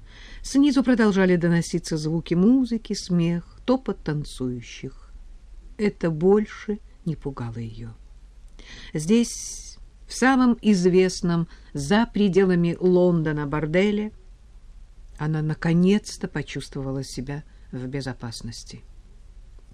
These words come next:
Рано утром в комнату вошла невзрачного вида девушка в простеньком коричневом платье с подносом, на котором были яйца, бекон и ломтики хлеба с маслом.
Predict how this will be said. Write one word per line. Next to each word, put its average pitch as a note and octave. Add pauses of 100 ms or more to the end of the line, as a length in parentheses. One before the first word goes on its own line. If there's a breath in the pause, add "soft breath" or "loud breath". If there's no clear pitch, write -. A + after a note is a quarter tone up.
(320 loud breath)
Рано B3+
утром G#3
в -
комнату F3+
вошла D#3 (300 soft breath)
невзрачного E3+
вида E3
девушка A3
в -
простеньком F#3
коричневом E3+
платье D#3
с -
подносом, D3+ (360 loud breath)
на D#3+
котором E3+
были D#3+
яйца, E3 (300 soft breath)
бекон F#3 (320 soft breath)
и G#3
ломтики B3
хлеба D#3+
с -
маслом. A2+